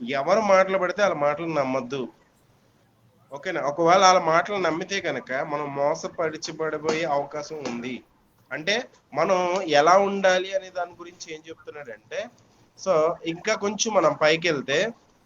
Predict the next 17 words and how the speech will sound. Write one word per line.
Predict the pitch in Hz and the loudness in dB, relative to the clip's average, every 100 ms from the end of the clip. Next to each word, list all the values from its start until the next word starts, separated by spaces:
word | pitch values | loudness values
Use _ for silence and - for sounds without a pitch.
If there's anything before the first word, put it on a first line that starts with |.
| _ _ - 127 | _ _ -4 -2
అసలు | 143 202 202 139 - _ 135 | 0 0 0 -2 -18 _ -4
ఎందుకని | 151 196 220 233 214 220 | -4 0 0 2 2 2
మనల్ని | 214 196 185 180 | 2 2 4 2
అలా | 165 | 4
ఉండమంటున్నాడంటే, | 165 151 160 160 151 151 113 - 143 190 233 _ _ - | 4 2 2 0 -2 -4 -4 -2 -4 -4 -6 _ _ -6
మనల్ని | 117 127 175 208 208 180 | 0 0 2 2 2 0
రక్షించడానికి | 165 - 190 - - 170 117 117 131 165 143 | -2 -2 -4 -4 0 0 0 -4 -6 -4 -4
యేసయ్య | 147 147 170 127 127 | -6 -2 -2 2 0
తన్ను | - 151 160 170 | 2 2 2 0
తాను | 170 175 | 0 0
బలిగా | 127 135 - - 165 180 202 | 0 0 0 -6 -2 6 6
అర్పించుకున్నాడంట. | 165 160 165 - 127 113 92 - _ _ _ - | 4 -6 -10 -10 -8 -8 -8 -14 _ _ _ -14
ఒకసారి | 147 190 185 | -14 -10 -6
మనం | 175 175 | -2 -2
రెండవ | 147 160 180 | -2 2 4
వచనం | 180 - 165 | 4 2 -8
చూద్దాం. | 160 110 - 131 | -6 -10 -8 -8